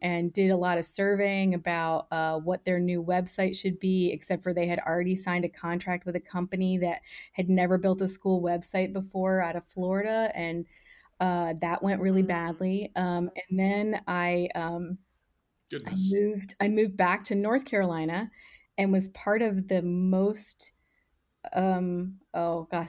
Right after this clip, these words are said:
Speaker 1: dysfunctional. I was on a really great tight team. I was a U I engineer. Um, there were four of us, and we just instantly meshed,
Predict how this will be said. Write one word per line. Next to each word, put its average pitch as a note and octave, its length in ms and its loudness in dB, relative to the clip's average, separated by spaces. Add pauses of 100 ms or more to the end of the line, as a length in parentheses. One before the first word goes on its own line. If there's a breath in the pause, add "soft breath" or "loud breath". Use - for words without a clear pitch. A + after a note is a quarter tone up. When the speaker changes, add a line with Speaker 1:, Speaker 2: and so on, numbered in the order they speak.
Speaker 1:
dysfunctional. G#3 680 -2
I G#3 60 4
was G#3+ 100 4
on A#3+ 80 6
a G#3 60 4
really C4 300 4
great G#3 380 0
tight G3 260 0
team. F#3 220 0
I E3+ 60 -2
was E3+ 120 -2
a F3+ 60 2
U G#3+ 260 0
I G3+ 160 0
engineer. F#3 640 -2 (460 loud breath)
Um, F3 320 2
there F3 100 4
were F3 60 2
four G3+ 340 2
of F3 100 0
us, E3+ 380 -2
and F3 200 0
we G3 180 2
just F#3+ 460 0
instantly G3 480 0
meshed, F3+ 580 0